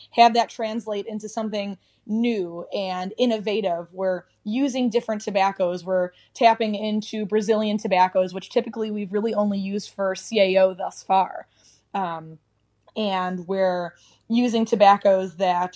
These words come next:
are giving it more of a complex, almost Cubanesque sort of blend experience. So our Inspirato series started with the Inspirato Orange, which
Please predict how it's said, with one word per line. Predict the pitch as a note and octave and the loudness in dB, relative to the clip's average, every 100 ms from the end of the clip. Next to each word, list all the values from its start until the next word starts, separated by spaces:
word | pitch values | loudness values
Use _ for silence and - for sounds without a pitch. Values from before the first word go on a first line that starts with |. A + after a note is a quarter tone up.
| - | 0
are | F#3+ F3+ F3+ F3 F3 F3+ _ _ _ _ - G#3 | 2 4 2 -2 -4 -10 _ _ _ _ -10 -4
giving | C4 C#4 C4 | 0 0 2
it | B3 A3+ | 0 0
more | A3 A3 G#3+ G#3+ G3 | 0 0 2 2 2
of | G3 F#3+ F#3+ F#3+ | 0 -2 -4 -6
a | G#3 F#3+ F#3 F3+ F3+ F3+ _ _ - | -6 -6 -4 -6 -8 -10 _ _ -2
complex, | C4 A#3 B3+ A#3 A3+ - - - - _ _ _ _ - | -2 0 2 2 2 -6 -18 -18 -20 _ _ _ _ -6
almost | A#3+ A#3+ A3+ A3 | -4 -2 -2 -6
Cubanesque | - C#4+ B3 A3+ G#3 G#3 - - - - | -8 -4 -2 -2 -2 -2 -6 -20 -20 -20
sort | - - G#3+ G3+ | -8 0 2 4
of | F#3+ F#3 F3+ F3+ F3 _ _ F3+ | 2 2 0 -2 -6 _ _ -10
blend | G3 G#3+ G#3 G#3+ G3+ | -2 2 2 2 -2
experience. | F#3+ - A3 G#3 F#3 E3+ F3 | -6 -6 -2 0 -2 -4 -4
So | - F#3+ F#3 F3+ - - _ _ _ - | 2 6 6 4 -4 -20 _ _ _ 6
our | G#3+ G3+ G3+ | 8 8 4
Inspirato | A3+ C4 A#3 A3+ B3+ | -4 -4 0 2 2
series | A#3+ A3 G3 G3 - | -2 -8 -8 -8 -10
started | - A3+ A#3+ A3+ | 0 2 2 -2
with | G3+ G3 | -6 -10
the | G3+ F#3+ | -10 -8
Inspirato | G#3+ G#3+ G3+ F#3+ - | -10 0 2 2 0
Orange, | G#3 G3+ G3 F#3+ | -2 -2 -4 -8
which | G3 | -10